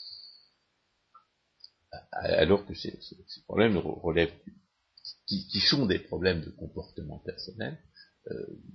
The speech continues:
seraient forcément mieux réglés par des propriétaires responsables que par des hommes de l'État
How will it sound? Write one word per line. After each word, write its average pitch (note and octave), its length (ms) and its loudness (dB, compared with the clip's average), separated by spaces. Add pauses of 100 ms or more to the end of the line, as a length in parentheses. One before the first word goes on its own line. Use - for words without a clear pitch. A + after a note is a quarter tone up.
(360)
seraient - 480 -6 (680)
forcément F#2 580 2
mieux F#2 220 6
réglés F#2 520 4 (200)
par F2 180 4
des D#2+ 120 2
propriétaires - 680 -8
responsables - 640 -8 (260)
que E2 80 -4
par - 220 -4
des D2 200 -8
hommes C#2+ 200 -8
de D2+ 100 -12
l'État B2 280 0